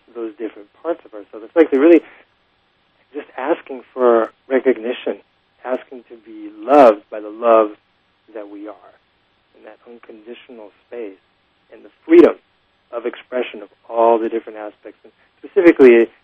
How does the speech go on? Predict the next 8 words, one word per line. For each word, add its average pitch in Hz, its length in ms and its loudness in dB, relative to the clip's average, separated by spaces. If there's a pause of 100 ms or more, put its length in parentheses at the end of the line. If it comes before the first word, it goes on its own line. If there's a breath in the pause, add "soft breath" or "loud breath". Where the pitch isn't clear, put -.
(100)
in 127 80 -20
this 113 180 -20
reality, 117 560 2 (600)
the 104 300 -2 (300)
wide 127 420 4 (140)
spectrum 120 360 -12 (480)
of 107 160 -14 (200)
experiences 120 640 -16